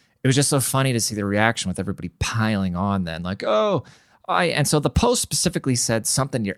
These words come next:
ex left you with." Then everybody started just comment, like, it was just hundreds of comments on this comment about, like, "Oh, well, I saw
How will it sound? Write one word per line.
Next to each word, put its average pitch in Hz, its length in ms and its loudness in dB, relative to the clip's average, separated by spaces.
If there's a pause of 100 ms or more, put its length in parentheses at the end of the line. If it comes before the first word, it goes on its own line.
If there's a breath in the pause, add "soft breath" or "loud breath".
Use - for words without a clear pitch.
(140)
ex - 280 -2
left 90 240 -6
you - 100 -14
with." - 240 -12 (320 soft breath)
Then 135 100 2
everybody 196 300 2
started 170 340 0
just 143 220 -2 (640 soft breath)
comment, 143 480 4
like, 117 180 6
it 117 80 6
was 117 140 4
just 110 120 -2
hundreds 147 360 4
of 120 60 0
comments 110 480 2
on 107 180 2
this 98 160 0
comment 90 460 0
about, 82 340 -2 (1120)
like, 123 160 0
"Oh, 156 220 6
well, 143 180 2
I 156 120 2
saw 147 440 2